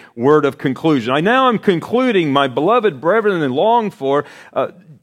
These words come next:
my joy and my crown, stand fast in the Lord, beloved." And he's going to conclude. And as he begins to conclude, he's gonna give several key instructions for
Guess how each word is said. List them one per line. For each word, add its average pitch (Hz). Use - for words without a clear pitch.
my 170
joy 190
and 190
my 175
crown, 202
stand 190
fast -
in 226
the 220
Lord, 214
beloved." 135
And 131
he's 131
going 202
to 220
conclude. 147
And 127
as 202
he 226
begins 190
to 175
conclude, 143
he's 127
gonna 151
give 156
several 190
key 143
instructions 127
for 135